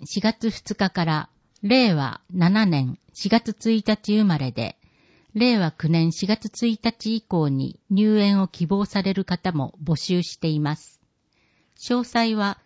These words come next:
各園にお問い合わせください。富士見台一の三の六。電話、零四七一五二の零四三五。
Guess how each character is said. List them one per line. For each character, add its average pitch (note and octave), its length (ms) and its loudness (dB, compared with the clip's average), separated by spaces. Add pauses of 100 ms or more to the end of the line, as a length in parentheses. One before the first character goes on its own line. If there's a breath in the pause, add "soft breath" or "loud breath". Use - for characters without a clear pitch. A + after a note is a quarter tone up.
(140)
各 F#3 320 -4
園 G3 280 0
に C#3+ 240 -2
お D3+ 120 -6
問 G#3 260 -2
い G3 60 0
合 F#3+ 60 0
わ F3+ 100 -2
せ E3 120 -6
く - 120 -6
だ D#3 100 -2
さ D3+ 220 -6
い。 A#2 100 -8 (3000 soft breath)
富 G#3+ 140 2
士 B3 140 0
見 B3+ 160 4
台 C#3 320 -2 (1120)
一 A3 320 0
の D#3+ 220 2 (100)
三 F3+ 420 0
の E3 140 2
六。 D#3 420 -2 (1080 soft breath)
電 G3 320 4
話、 E3+ 240 -2 (480)
零 A3 320 4
四 F3 320 0 (400)
七 F#3 360 4
一 A#3 260 -4
五 E3+ 240 0
二 E3 320 0
の B2 260 -6 (240)
零 G#3+ 340 2
四 G3 240 2
三 D3 400 -2
五。 C#3+ 300 -4